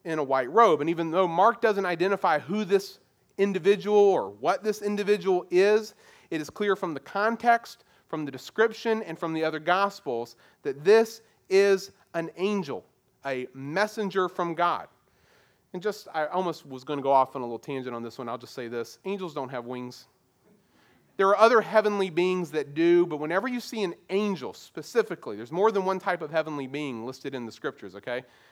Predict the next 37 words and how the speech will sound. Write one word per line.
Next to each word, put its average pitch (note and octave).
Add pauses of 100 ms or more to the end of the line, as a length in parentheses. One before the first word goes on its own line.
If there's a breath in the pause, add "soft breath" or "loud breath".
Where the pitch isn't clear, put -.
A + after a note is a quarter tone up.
(140 soft breath)
When A#2+
you D3+
see G3+
specifically F#3+
an D3+ (100)
angel, D3+ (560)
he's D#3+
normally G#3
presented F#3+
as D3+
a, B2+ (340)
a C#3+
young F#3+ (160)
human-like G3+ (1160)
being. D3+
I, C3+
I, D3+ (180 soft breath)
<laughs> -
it's C3
a D3+
spiritual G#3+
being, D3
so -
he's C#3
not E3+
a D3+
human, F3+
but E3+
he E3
looks F#3+
like F#3 (320 soft breath)
a D#3
human. A#3
They'll C#3+
look G3+
like F#3+
that. F#3+